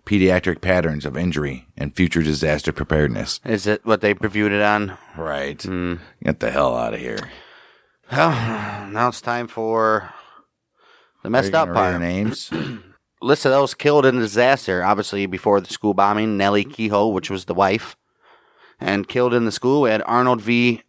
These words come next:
Speaker 2: Bowerly, age eight, third grade. Henry Bargan, age fourteen, sixth grade. Herman Bergen.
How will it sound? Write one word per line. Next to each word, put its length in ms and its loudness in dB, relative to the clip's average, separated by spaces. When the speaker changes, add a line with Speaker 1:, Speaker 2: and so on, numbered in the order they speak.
Speaker 2:
Bowerly, 640 2
age 260 -6
eight, 300 0
third 280 -2
grade. 380 2
Henry 360 2
Bargan, 540 2
age 220 -4
fourteen, 680 0
sixth 320 -6
grade. 300 2
Herman 400 2
Bergen. 580 0